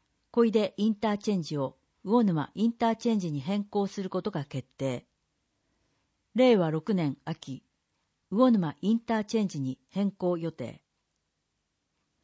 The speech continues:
インターチェンジ名称変更のポスターができました。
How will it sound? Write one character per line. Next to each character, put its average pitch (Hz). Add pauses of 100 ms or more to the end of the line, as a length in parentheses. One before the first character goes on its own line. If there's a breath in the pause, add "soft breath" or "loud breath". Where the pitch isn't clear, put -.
(440)
イ 240
ン -
タ 240
ー 233
チ 240
ェ 233
ン 196
ジ 151
名 220
称 226
変 214
更 151
の 139
ポ -
ス -
タ 165
ー 143
が 139
で 131
き -
ま 139
し -
た。 -